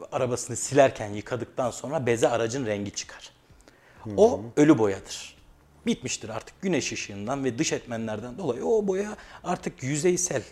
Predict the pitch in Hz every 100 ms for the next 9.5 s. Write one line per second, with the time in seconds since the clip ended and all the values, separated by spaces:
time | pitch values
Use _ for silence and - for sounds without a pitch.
0 | - - 110 113 262 - - - - -
1 | 123 123 123 - 196 151 117 - - -
2 | - - 233 226 214 214 202 - 107 -
3 | - - - - - - - - 170 196
4 | 185 190 190 - 165 156 180 180 175 180
5 | 170 - 160 156 - 160 170 156 156 151
6 | 165 151 151 131 120 - 156 160 156 -
7 | 151 156 160 - 160 147 160 170 170 -
8 | 208 143 - 202 185 202 208 - - -
9 | - 185 190 165 107